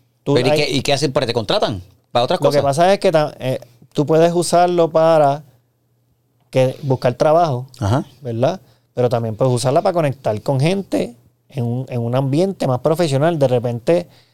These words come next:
Speaker 1: eh, yo, por ejemplo, por la mañana entro a Instagram, ¿verdad? Después entro a Facebook, después entro a LinkedIn. Son tres contenidos diferentes.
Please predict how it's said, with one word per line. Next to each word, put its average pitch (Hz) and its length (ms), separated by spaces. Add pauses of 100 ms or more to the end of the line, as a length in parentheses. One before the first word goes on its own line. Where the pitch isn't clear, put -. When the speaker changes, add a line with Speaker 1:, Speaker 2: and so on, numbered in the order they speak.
(120)
Speaker 1:
eh, 120 1160
yo, 131 160
por 170 160
ejemplo, 170 480 (160)
por 131 100
la 123 80
mañana 123 520
entro 135 340
a 147 80
Instagram, 107 560 (360)
¿verdad? 127 340 (360)
Después 123 280
entro 139 260
a - 20
Facebook, 156 400
después 123 240
entro 120 180
a 131 40
LinkedIn. 117 440 (680)
Son 139 240
tres 139 220
contenidos 147 540
diferentes. 127 560